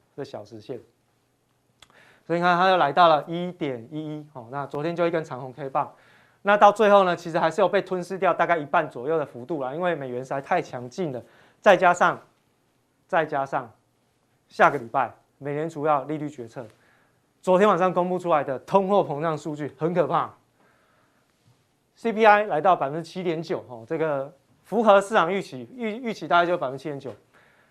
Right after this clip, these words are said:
那接下来公布有没有可能百分之八、百分之八点五？以现在目前的油价跟粮食上涨的一个状况，的确，三月份在公布C P I的时候，有可能看到百分之八以上的数据。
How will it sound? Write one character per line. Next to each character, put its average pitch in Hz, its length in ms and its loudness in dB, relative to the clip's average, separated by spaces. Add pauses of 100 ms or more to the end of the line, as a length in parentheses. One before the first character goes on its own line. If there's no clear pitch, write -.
(220)
那 185 80 -14
接 214 140 -8
下 233 100 0
来 202 60 2
公 214 200 -4
布 208 120 -4
有 160 60 -2
没 151 40 -4
有 165 60 -4
可 170 80 -4
能 156 100 -6
百 135 100 -4
分 147 80 -8
之 196 80 -2
八、 185 400 -2 (260)
百 139 100 -8
分 170 100 -8
之 202 60 -6
八 190 220 -6
点 175 180 0
五？ 147 200 -6 (760)
以 143 100 -10
现 202 200 0
在 196 120 0
目 196 140 -2
前 151 120 -8
的 135 100 -6
油 135 200 -6
价 165 220 2
跟 156 300 -6 (140)
粮 139 260 -4
食 143 160 -12
上 160 220 -2
涨 127 160 -14
的 120 60 -16
一 123 40 -16
个 139 80 -10
状 143 200 -8
况， 143 200 -8 (420)
的 139 120 -8
确， 151 260 0 (360)
三 190 280 0
月 196 200 0
份 185 180 -2
在 175 80 -2
公 175 220 -4
布 175 140 -4
C 165 200 -10
P 160 140 -2
I 156 80 2
的 139 80 -2
时 143 100 -8
候， 131 80 -6
有 151 220 -2
可 175 140 -6
能 131 140 -10
看 165 160 -10
到 156 160 0
百 113 180 -8
分 139 120 -10
之 151 80 -4
八 147 220 -2
以 131 40 -6
上 135 140 -12
的 127 60 -14
数 127 180 -14
据。 113 240 -18